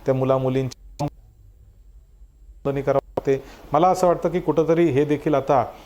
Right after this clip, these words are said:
अ, तंत्रज्ञानाच्या साहाय्याने जर झालं आणि आपोआप जर त्यांची नावं अठरा वर्षानंतर यायला लागले आणि त्यांना जर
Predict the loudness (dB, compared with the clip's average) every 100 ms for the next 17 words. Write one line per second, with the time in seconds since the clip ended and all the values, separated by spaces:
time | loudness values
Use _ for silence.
0 | -20 -6 -2 0 -2 0 -2 0 0 -2
1 | 0 2 2 0 -2 0 0 0 0 0
2 | 0 0 -2 -4 -6 -6 -4 -2 0 -2
3 | 0 -2 -2 -6 -10 -8 -4 -4 -4 -4
4 | -2 -2 -4 -20 -20 -8 -4 -2 -2 0
5 | 0 0